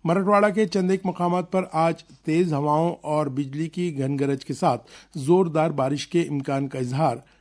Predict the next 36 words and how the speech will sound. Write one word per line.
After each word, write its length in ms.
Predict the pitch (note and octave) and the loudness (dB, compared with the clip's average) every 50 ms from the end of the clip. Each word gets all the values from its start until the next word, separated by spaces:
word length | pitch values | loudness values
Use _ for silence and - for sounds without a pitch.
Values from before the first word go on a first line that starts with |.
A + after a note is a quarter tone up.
| _ _ | _ _
महकमे 600 | - F3 F#3 F3 E3 E3 - F#3 E3 D#3 D3+ C#3+ C#3 C#3+ - - | 0 2 2 2 0 0 0 0 0 0 0 0 -2 -4 -4 -2
मौसमियात 680 | D#3 D#3 D3+ C#3+ - C#3 C3+ C3 C3 B2+ B2+ B2 - C#3 | -2 0 0 -2 -2 -4 -2 -2 -2 -4 -4 -6 -6 -8
ने 60 | C3 | -10
किया 300 | - - C3+ C3 B2+ B2 | -4 -2 -2 -2 0 -2
है। 200 | B2 C3+ C#3+ C#3+ - - _ _ _ _ _ _ _ _ _ _ _ _ _ _ _ _ _ _ - | -2 -2 -2 -2 -4 -8 _ _ _ _ _ _ _ _ _ _ _ _ _ _ _ _ _ _ -6
और 420 | D3+ D3 C#3+ C3+ C3+ C3+ C3 - - _ - | -2 0 0 2 0 0 -2 -6 -6 _ -2
आखिर 320 | B2 B2+ - - G#3 A3 | -2 -2 0 0 2 4
में 140 | A3 A#3 A#3 - - - _ - | 4 2 2 0 -6 -14 _ -4
इस 140 | G3 F3+ F3 | -4 -2 0
बुलेटिन 360 | F3 G#3 G#3+ E3+ G3 G#3 G#3 | 0 0 0 0 0 0 0
की 80 | F#3 G3 | -2 -2
खास 280 | - - G3+ G3 F#3+ - | -2 0 0 0 0 -2
खबरें 360 | G3+ G3 E3+ F3+ F#3+ G3+ - | -4 -4 -2 0 -2 -2 -2
एक 220 | - E3 D#3+ C3+ C3 | -2 -4 -4 -2 -2
बार 160 | C#3 C#3 C3+ - - | -2 -2 -4 -2 2
फिर। 240 | D3 D#3 D3 D3+ - - - _ _ _ _ _ _ _ _ _ _ _ _ _ _ _ - | 2 2 2 0 -6 -16 -20 _ _ _ _ _ _ _ _ _ _ _ _ _ _ _ 0
मुल्क 240 | E3+ F3+ G#3+ G#3+ E3+ | 2 4 4 2 4
के 140 | - A3+ A3+ - | 4 4 4 4
पहले 320 | - F#3 E3 F3 G3 G#3+ G#3 | 2 0 2 2 4 2 2
तख्लीकी 540 | E3+ - - A3 - F#3 F#3+ F3 G#3 G#3+ F#3+ | 2 0 -4 -2 0 0 0 2 2 0 0
टेक्नोलॉजी 600 | D#3+ C#3+ - - E3+ E3+ E3+ F3 F3 D3 F3+ F#3 | 0 -2 -2 0 0 2 2 2 2 2 0 0
इदारे 340 | E3+ C#3+ D#3 D3+ D#3 E3 E3 | 0 0 0 0 0 0 0
के 160 | - F3+ E3 | -2 -2 -2
कैंपस 440 | E3 E3+ D3+ D3+ C#3 D3+ E3 D#3 - | -2 -2 -4 -2 -2 -4 -6 -6 -4
का 180 | - E3+ D#3+ | -2 -2 0
मरकजी 540 | D#3 D3+ D3+ D3 C#3 E3 D#3+ C#3+ D3 D#3 D#3 | 0 0 -2 -2 -2 -4 -4 -2 0 0 0
वजीर 340 | C#3+ D3 C#3+ C#3 D3+ D#3 D3+ | 0 0 0 0 0 2 2
इत्तलात 520 | D#3 C#3+ D3 - D3+ D3 D3 C#3+ C#3 C3+ | 0 0 -2 -2 0 0 0 0 -2 -2
व 60 | D3 C#3 | -2 -2
नशरियात 580 | C#3 C#3 - - C#3 D3 D3 D3 D3 C#3+ - | -2 -4 -4 -4 -2 -2 0 0 -2 -2 -4
अश्विनी 420 | C#3+ B2 - D3 C#3+ C#3 C#3 C#3 C3+ | -6 -8 -6 -4 -2 -2 0 0 0
वैष्णव 400 | C3+ C3+ C3 - - C#3 C#3 C3 | -2 -2 -4 -4 -4 -6 -6 -4
के 120 | - C#3 | -4 -2
हाथों 380 | C3 C3+ C3+ - - C3 C3 B2+ | -2 -2 -4 -4 -4 -4 -2 -2
मुंबई 340 | B2+ B2+ B2+ B2+ C3 C3 B2+ | -2 -4 -4 -2 -2 -2 -2
में 240 | B2+ B2+ B2+ A#2 | -2 -4 -4 -6